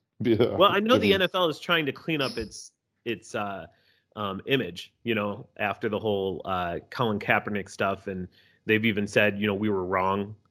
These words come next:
Speaker 2: and, and we shouldn't have treated Colin Kaepernick that way," which I respect, but they're trying to clean up their image in that direction. So, so that might be just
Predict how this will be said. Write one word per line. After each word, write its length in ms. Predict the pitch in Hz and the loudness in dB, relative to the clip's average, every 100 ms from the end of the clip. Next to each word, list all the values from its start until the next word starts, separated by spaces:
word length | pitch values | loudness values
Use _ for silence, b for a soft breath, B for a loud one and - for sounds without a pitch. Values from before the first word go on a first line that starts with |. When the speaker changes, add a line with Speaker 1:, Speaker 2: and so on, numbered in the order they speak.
| _ _ - | _ _ -4
Speaker 2:
and, 240 | 98 95 | -2 -2
and 100 | 95 | -4
we 100 | 98 | -4
shouldn't 260 | - 113 104 | 0 0 0
have 80 | 95 | -2
treated 340 | - 101 95 | -4 -2 -2
Colin 300 | - 107 95 | -2 -2 0
Kaepernick 500 | - 101 104 98 92 | 0 0 2 -2 -2
that 180 | 92 - | -4 0
way," 260 | 98 98 | 2 2
which 300 | 101 101 92 - | 2 -4 -6 -2
I 60 | 104 | 0
respect, 600 | 98 - - 113 135 - b b b | 0 -2 0 0 0 -12 b b b
but 120 | 120 | 4
they're 80 | 135 | 6
trying 180 | 170 120 | 4 2
to 80 | |
clean 220 | 104 135 120 | 0 -2 -2
up 100 | 110 | -2
their 140 | 104 | -4
image 280 | 127 110 98 | -2 -2 -2
in 60 | |
that 220 | 101 92 - | -4 -4 -8
direction. 500 | 95 113 117 110 95 | 0 0 0 -6 -6
So, 200 | 110 - | -8 -4
so 140 | - | 2
that 240 | 131 - 113 | 4 4 2
might 280 | 120 139 - | 2 2 0
be 160 | 107 | -10
just 280 | 92 104 | -8 -10